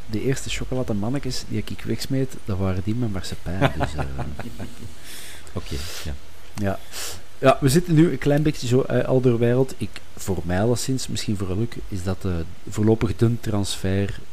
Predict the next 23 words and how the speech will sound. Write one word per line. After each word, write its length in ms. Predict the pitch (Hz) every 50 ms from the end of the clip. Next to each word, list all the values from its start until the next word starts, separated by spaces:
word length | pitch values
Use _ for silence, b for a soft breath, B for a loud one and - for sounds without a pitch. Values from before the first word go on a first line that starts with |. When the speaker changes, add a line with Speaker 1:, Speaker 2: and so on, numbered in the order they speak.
| - - - -
Speaker 1:
eh, 0 | - - - - - - - - 78 -
van 100 | - 90
het 100 | 87 -
seizoen. 460 | - - - - 87 107 131 147 156 - - - - -
Eh, 100 | - - 95 92 92 95 92 87 90 92 95
je 60 | 98
kunt 180 | - 113 104 -
er 140 | 98 90 87
weinig 340 | 87 90 104 117 123 110 -
verkeerd 420 | - 101 - - 98 98 104 -
van 140 | - 135 113
zeggen 260 | 104 117 120 120 113
van, 200 | 113 113 117 120 123
van 180 | - - 104 104
een 80 | 101 95
Tommy, 260 | - 120 120 120 120
die 140 | 107 104 95
nog 160 | 101 92 - 95
weinig 280 | 95 95 117 123 117
op 120 | 110 - -
zijn 160 | - 95 -
klak. 260 | - 98 107 127 - - - B B B B B B B B B B B B B B B B - -
Ehm, 560 | - 92 90 87 85 82 80 78 78 76 73